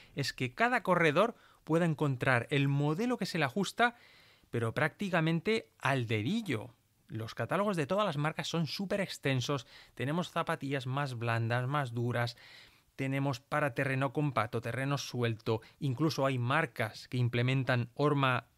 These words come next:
doble ancho. Es decir, que es muy fa-, hoy,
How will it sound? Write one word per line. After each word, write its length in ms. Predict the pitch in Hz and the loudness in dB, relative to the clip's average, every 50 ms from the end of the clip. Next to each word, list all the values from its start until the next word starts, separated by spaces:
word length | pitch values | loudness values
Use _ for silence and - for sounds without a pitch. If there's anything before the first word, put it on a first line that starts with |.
| - | -12
doble 500 | - 131 143 156 147 143 151 156 156 147 | -6 -2 0 0 0 0 0 0 2 4
ancho. 460 | 135 123 127 123 120 - - 117 117 120 - - - - - - - | 4 4 2 2 0 0 0 -2 -2 -2 -6 -20 -20 -20 -20 -18 -6
Es 80 | - 143 | -2 0
decir, 340 | 151 - 143 131 113 - - | 0 0 0 -2 -4 -4 -6
que 220 | - 120 113 - - | -4 -4 -4 -4 -4
es 200 | - 151 - - | -8 -8 -6 -2
muy 320 | 139 135 143 180 240 262 | -2 0 2 2 2 2
fa-, 180 | 190 - - - - | 2 0 -2 -2 2
hoy, 240 | 190 262 294 285 | 2 2 2 0